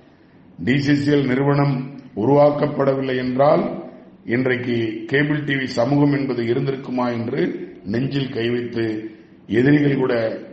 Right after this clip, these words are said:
சொல்ல வேண்டும். அதேபோல், தமிழக கேபிள் டி வி ஆபரேட்டர்கள் இரண்டாயிரத்தில் துவங்கப்பட்டு எண்ணற்ற சாதனைகளை செய்திருக்கிறது என்பது எந்த கேபிள் டி வி ஆபரேட்டரும்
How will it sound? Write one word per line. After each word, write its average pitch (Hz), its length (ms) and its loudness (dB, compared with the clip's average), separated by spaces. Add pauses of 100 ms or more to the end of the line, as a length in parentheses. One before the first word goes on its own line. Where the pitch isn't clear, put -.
(140)
சொல்ல 110 280 -2
வேண்டும். 98 360 -6 (560)
அதேபோல், 147 840 2 (480)
தமிழக 165 440 4
கேபிள் 160 400 0
டி 151 80 0
வி 143 140 4
ஆபரேட்டர்கள் 135 720 0
இரண்டாயிரத்தில் 143 720 2
துவங்கப்பட்டு 131 1000 0 (340)
எண்ணற்ற 147 540 2
சாதனைகளை 139 640 0
செய்திருக்கிறது 131 680 -2
என்பது 113 540 -4 (200)
எந்த 127 300 -2
கேபிள் 123 420 -4
டி 123 80 -6
வி 117 40 -2
ஆபரேட்டரும் 104 760 -4